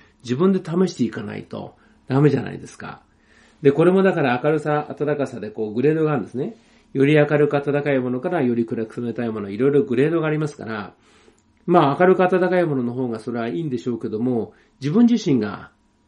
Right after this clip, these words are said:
それじゃ辛いということだったらそこにいられませんよね。ちょっと自分にはこれはもう抵抗を築くというか、自分には疲れちゃうと、それは無理だと。価値観がそこまでその上がってないから付き合いきれないとか、あるいはこんな下のレベルじゃやりきれないと。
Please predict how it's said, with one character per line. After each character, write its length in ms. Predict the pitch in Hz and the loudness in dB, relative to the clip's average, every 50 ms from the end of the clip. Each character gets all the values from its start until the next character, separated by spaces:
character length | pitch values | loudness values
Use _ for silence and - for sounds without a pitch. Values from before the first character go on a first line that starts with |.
| _ _ _ _ | _ _ _ _
そ 120 | - 143 143 | 2 2 4
れ 60 | 147 | 4
じ 60 | 165 | 4
ゃ 80 | 143 127 | 2 0
辛 280 | - - 127 135 139 | 0 -2 0 2 2
い 60 | 139 | 2
と 60 | - 139 | 2 0
い 60 | 135 | 0
う 40 | 127 | 2
こ 120 | 139 131 | 0 0
と 60 | 113 | -2
だ 60 | 107 | -4
っ 20 | - | -4
た 80 | 113 | -6
ら 40 | 104 | -10
そ 80 | - 104 | -8 -6
こ 80 | 120 | -4
に 80 | 117 113 | -2 0
い 60 | 113 | 0
ら 100 | 127 139 | 0 0
れ 80 | 147 147 | 0 0
ま 100 | 147 143 | 0 -2
せ 120 | - 151 | -2 -2
ん 40 | 113 | -2
よ 120 | 104 101 | -2 -4
ね。 320 | 101 110 120 139 160 180 - _ _ _ _ _ _ _ _ _ _ _ | -4 -4 -4 -4 -6 -8 -12 _ _ _ _ _ _ _ _ _ _ _
ち 80 | - 135 | -8 -6
ょ 20 | |
っ 40 | 127 | -6
と 40 | 123 | -6
自 160 | 110 107 117 | -6 -4 -2
分 160 | 113 123 127 | 0 2 2
に 80 | 127 120 | 2 2
は 100 | 113 107 | 2 0
こ 120 | 113 113 | -2 -2
れ 80 | 110 110 | -2 -2
は 40 | |
も 220 | 110 110 107 107 104 | -2 -2 -2 -4 -4
う 20 | 104 | -4
抵 220 | - - 127 120 | -4 -2 -2 -2
抗 200 | - - 117 117 | 0 2 2 2
を 80 | 113 110 | 2 0
築 180 | - - - _ _ | -2 -8 -20 _ _
く 320 | - 113 117 123 117 117 110 | -6 0 0 2 2 0 0
と 100 | - 110 | 0 0
い 0 | |
う 20 | |
か、 60 | 110 110 | 0 0
自 160 | 107 113 113 | 2 2 2
分 120 | 123 127 | 4 4
に 60 | 127 | 4
は 60 | 117 110 | 4 2
疲 180 | - - 143 | 0 2 2
れ 100 | 131 120 | 2 2
ち 120 | 110 113 92 | 2 0 -6
ゃ 20 | |
う 60 | 85 | -8
と、 100 | - 107 | -10 -10
そ 60 | 107 | -8
れ 80 | 110 117 | -4 0
は 40 | 120 | 2
無 120 | 127 131 | 2 2
理 80 | 127 101 | 2 0
だ 100 | 104 92 | -4 -6
と。 240 | - 90 87 - _ _ _ _ _ _ _ - | -10 -12 -14 -14 _ _ _ _ _ _ _ -12
価 100 | - 117 | -12 -12
値 100 | - - | -8 -4
観 160 | - 131 113 | -2 0 0
が 80 | 110 104 | -2 -2
そ 140 | 107 110 | -4 -4
こ 80 | 117 120 | -2 -2
ま 120 | 123 123 | 0 0
で 120 | 117 107 104 | 0 -2 -2
そ 100 | 107 107 | -4 -4
の 140 | 104 101 104 | -4 -4 -4
上 60 | 110 | -4
が 60 | 117 120 | -4 -4
っ 40 | - | -2
て 120 | - 123 | 0 0
な 100 | 123 113 | 0 0
い 60 | 104 | 0
か 80 | 107 98 | -2 -4
ら 80 | 98 | -8
付 260 | 98 - - - 170 156 | -8 -12 -10 -2 2 2
き 20 | |
合 60 | 143 | 4
い 40 | 139 | 4
き 80 | - 139 | 4 4
れ 80 | 131 117 | 2 2
な 100 | 101 92 | 0 -4
い 80 | - | -8
と 100 | - - | -12 -14
か、 200 | - - - - _ _ _ _ _ _ _ - | -18 -18 -20 -20 _ _ _ _ _ _ _ -6
あ 80 | 139 135 | -2 0
る 80 | 143 | 0
い 20 | 131 | 0
は 80 | 113 | 0
こ 140 | - - 139 | -2 -2 -2
ん 100 | 156 170 | 0 2
な 140 | 170 170 165 | 2 2 0
下 160 | 165 - 165 | -2 -4 -4
の 80 | 156 156 | -2 0
レ 120 | 151 151 | 0 0
ベ 100 | 135 120 | 0 0
ル 40 | 107 | -2
じ 80 | 104 104 | -2 -4
ゃ 60 | 104 | -4
や 120 | 104 110 120 | -4 -2 -2
り 100 | 131 127 | -2 0
き 80 | 143 | 0
れ 100 | 135 127 | 0 -2
な 100 | 107 98 | -2 -6
い 80 | 98 98 | -10 -12
と。 220 | - - - - | -16 -18 -20 -20